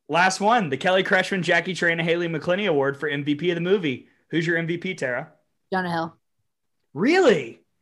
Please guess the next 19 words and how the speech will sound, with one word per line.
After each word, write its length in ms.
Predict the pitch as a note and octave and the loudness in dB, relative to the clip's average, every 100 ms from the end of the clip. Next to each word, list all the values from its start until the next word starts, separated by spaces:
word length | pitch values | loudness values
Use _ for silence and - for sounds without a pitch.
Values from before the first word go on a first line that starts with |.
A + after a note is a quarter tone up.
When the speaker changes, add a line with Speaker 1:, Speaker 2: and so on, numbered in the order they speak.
| _ _ - | _ _ 0
Speaker 1:
I 120 | E3+ | 2
went 240 | G3 G#3+ | 2 0
Brad 280 | E3 E3+ F#3+ | 0 0 2
Pitt. 420 | A3+ D4+ F#3+ - - | 4 4 4 0 -2
Okay, 280 | F3 G#3 G3+ | 2 2 4
give 160 | G#3 | 4
me 100 | A3+ | 2
your 200 | A3 A3 | 2 2
Jonah 260 | F3 G3+ G3+ | 4 4 4
Hill 180 | F3+ F3+ | 2 2
case. 480 | D#3+ A#2 G#2 - - _ _ _ - | 0 -2 -4 -14 -16 _ _ _ 0
Speaker 2:
I 80 | G#3 | 0
don't 480 | G3+ A#3+ A#3+ B3 - | 4 4 4 2 0
think 260 | A3+ G#3 | 0 2
Brad 340 | A3 G3 G3 G3 - | 6 6 6 0 -6
Pitt's 280 | A3+ G3 - | -4 -4 -4
performance 800 | G3+ F#3 - G3+ F#3 F#3 F#3 - | -2 -2 0 0 0 -2 -8 -6
is 240 | G#3 F#3 F3 | -4 -4 0
as 280 | F3 F3 | -2 -2